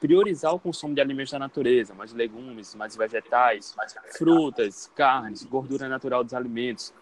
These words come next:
Então, a low carb tá diretamente associada à comida de verdade, né?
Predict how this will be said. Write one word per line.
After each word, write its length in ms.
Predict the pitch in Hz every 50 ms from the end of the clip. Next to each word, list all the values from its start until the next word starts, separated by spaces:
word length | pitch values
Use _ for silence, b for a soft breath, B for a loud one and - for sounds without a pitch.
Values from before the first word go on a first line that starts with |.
| _ _ _ _ _ _ _ _ _ _ _
Então, 420 | - 120 110 _ 135 135 131 123 - -
a 140 | 127 123
low 160 | 127 139 151 156
carb 360 | _ - 139 139 165 180 170
tá 120 | - 175
diretamente 560 | 160 156 147 170 190 _ 185 160 156 170 -
associada 440 | 170 - 170 165 - 165 151 156 170
à 40 | 165
comida 300 | 151 165 156 160 165 170
de 80 | 165 185
verdade, 480 | 196 214 202 - 139 131 131 117 107
né? 120 | 98 101